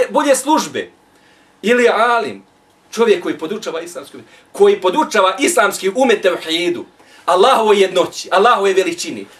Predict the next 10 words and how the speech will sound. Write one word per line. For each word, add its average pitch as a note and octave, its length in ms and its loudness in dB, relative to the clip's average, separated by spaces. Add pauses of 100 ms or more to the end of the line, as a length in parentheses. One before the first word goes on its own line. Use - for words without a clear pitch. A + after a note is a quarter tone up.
pa G3+ 140 2
ima D4 160 2
li G3 180 2
boljeg A3 360 4
posla? - 340 -6 (340)
Ima B3 220 4
li F#3+ 100 0
boljeg, A3 240 4 (280)
boljeg F#3+ 280 2
posla, F#3+ 380 -2